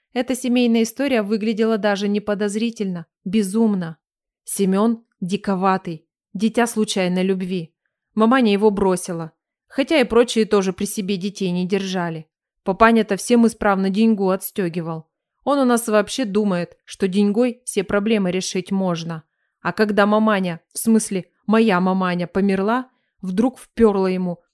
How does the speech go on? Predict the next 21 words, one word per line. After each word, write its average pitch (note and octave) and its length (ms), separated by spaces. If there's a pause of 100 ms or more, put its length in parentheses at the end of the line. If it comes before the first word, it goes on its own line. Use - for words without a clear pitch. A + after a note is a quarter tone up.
(200)
семейство A3+ 520
под G3 200
одной G3+ 260
крышей G3 360
собрать, E3+ 520 (140)
воссоединить. G3 920 (420)
Патриарх G#3 600
хренов! F3+ 680 (800)
Серега C4+ 420
дал B3+ 220
себе A3+ 280
слово A3+ 300
не A3+ 160
злиться, G#3+ 560 (340)
но G#3 120
все G#3 180
равно A3+ 260
разозлился G#3+ 720
по G#3+ 140
старой G3+ 340
памяти. F#3+ 600